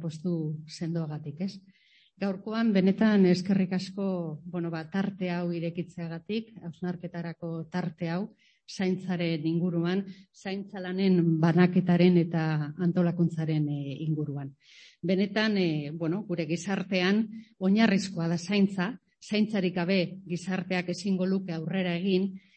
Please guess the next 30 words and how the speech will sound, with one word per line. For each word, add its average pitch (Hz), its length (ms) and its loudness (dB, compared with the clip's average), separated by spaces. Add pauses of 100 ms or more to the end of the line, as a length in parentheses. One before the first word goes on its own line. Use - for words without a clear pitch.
(120)
eta 220 320 0
hau 233 220 0
inoiz 208 420 0
baino 202 360 -4
argiago 190 640 0
ikusi 190 440 -2
dugu, 180 540 -2
eh, 165 260 -6
pandam-, 175 440 -2 (140)
pandemia 180 500 0
garai 165 360 -4
honetan. 151 440 -6 (600)
Eh, 180 260 -2
hainbat 196 480 0
ideia, 180 540 0 (280)
eh, 165 300 -6
azpimarratu 175 680 -4
ahal 175 100 -2
ditugu, 208 440 0
baina 175 300 -4
nik, 185 380 -4
eh, 156 300 -8
bueno, 151 260 -4
ba, 135 320 -10
ba, 151 140 -8
hiru 185 260 -2 (560)
aipatuko 175 480 -8
ditut, 156 320 -4
ez? - 320 -2
Bat, 208 400 -2